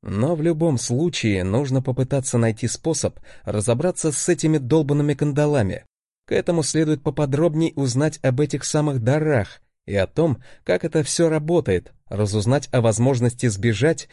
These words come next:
и о турнире, если не будет выбора. И как бы нелепо ни звучало, о шести зайцах тоже. Какой-никакой,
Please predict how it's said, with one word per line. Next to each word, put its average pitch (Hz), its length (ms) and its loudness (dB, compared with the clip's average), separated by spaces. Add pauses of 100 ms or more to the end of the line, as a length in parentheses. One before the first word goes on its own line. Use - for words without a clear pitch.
(180)
и 143 100 0
о 170 80 6
турнире, 185 720 0
если 104 320 0
не 117 160 4
будет 120 260 0
выбора. 113 420 2 (400)
И 160 160 2
как 165 240 0
бы 147 120 2
нелепо 143 380 2
ни 131 160 4
звучало, 104 680 2 (220)
о 101 120 -4
шести - 440 -4
зайцах 143 540 -2
тоже. 117 480 0 (360)
Какой-никакой, 175 920 2